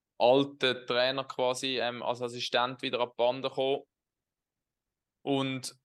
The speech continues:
ja, ich glaube, das ist jetzt vielleicht gar nicht so unwichtig, wie jetzt die nächsten zwei Wochen für die beiden Teams verlaufen. Weil man, man hat es so kurz als,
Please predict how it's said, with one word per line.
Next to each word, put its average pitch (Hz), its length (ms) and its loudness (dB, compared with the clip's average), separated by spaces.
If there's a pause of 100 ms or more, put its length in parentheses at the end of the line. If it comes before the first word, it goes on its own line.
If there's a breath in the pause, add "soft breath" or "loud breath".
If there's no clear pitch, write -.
(160)
ja, 135 360 8
ich 185 240 0
glaube, 160 420 0
das 160 220 -2
ist 165 120 -8
jetzt 160 240 -8
vielleicht 151 380 -2
gar 151 300 6
nicht 175 180 -2
so 175 800 -2 (640)
unwichtig, 190 1120 -2 (300)
wie 143 360 0
jetzt 147 440 2
die 143 80 2
nächsten 139 720 0
zwei 123 340 4
Wochen 135 360 -4
für 139 100 -4
die 127 100 0
beiden 120 320 4
Teams 139 340 -6
verlaufen. 120 580 2
Weil 120 160 -2
man, 131 260 0
man 127 120 -2
hat 123 180 -2
es - 60 -10
so 127 200 -4
kurz 127 320 2
als, - 300 0